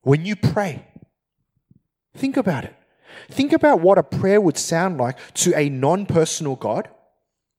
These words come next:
and to a personal God. "Dear God." It's like writing a letter to your local member of parliament. "Dear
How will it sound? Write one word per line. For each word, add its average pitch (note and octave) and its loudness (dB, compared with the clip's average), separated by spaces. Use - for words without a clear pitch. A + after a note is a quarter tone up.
and D3+ -2
to D3+ 0
a C3+ 4
personal B2+ -4
God. - -20
"Dear D3 0
God." B2 -6
It's - -8
like G#3+ -8
writing D#3+ -2
a A#2+ -2
letter C3 0
to - -8
your A2+ -2
local A#2 -4
member A#2+ 0
of - -8
parliament. G#2+ -10
"Dear D#3 -4